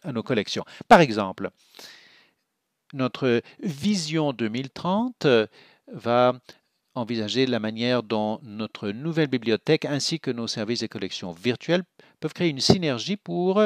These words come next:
proposer une institution plus dynamique qui appuiera le Canada tandis qu'il progresse vers la société civile. Donc, tandis que nous évoluons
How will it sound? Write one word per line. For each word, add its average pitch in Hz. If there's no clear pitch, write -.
proposer 139
une 135
institution 120
plus 107
dynamique 147
qui 131
appuiera 151
le 120
Canada 117
tandis 110
qu'il 101
progresse 104
vers 104
la 98
société -
civile. -
Donc, 185
tandis 202
que 143
nous 117
évoluons 143